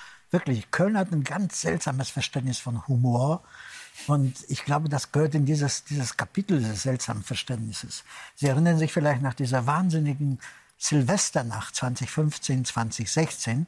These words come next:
mit dem wunderbaren multikulturellen Treiben auf der Domplatte und vor dem Hauptbahnhof. Da hat die damalige und jetzige Bürgermeisterin den Frauen den Rat gegeben, eine Armlänge Abstand von Männern zu halten. Und sie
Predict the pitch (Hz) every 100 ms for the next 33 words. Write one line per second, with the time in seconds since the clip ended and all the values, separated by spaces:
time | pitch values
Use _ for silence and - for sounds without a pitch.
0 | - - - - - 127 127 127 120 120
1 | 160 147 135 131 123 139 147 147 143 123
2 | 123 127 123 - 127 131 131 120 - 110
3 | 135 147 135 143 131 - 127 110 120 117
4 | 117 131 160 110 107 117 165 - - -
5 | - - - 135 135 - 135 123 135 135
6 | 135 135 131 135 120 113 131 139 - 147
7 | 139 127 - - _ - 107 135 151 139
8 | 139 - - 135 135 127 113 - 131 135
9 | 131 123 120 123 - - 127 123 123 123
10 | - - - 135 139 135 - 123 131 123
11 | 120 110 123 - - 120 113 - 113 120
12 | 131 127 - - - - - - - -
13 | - - - 156 156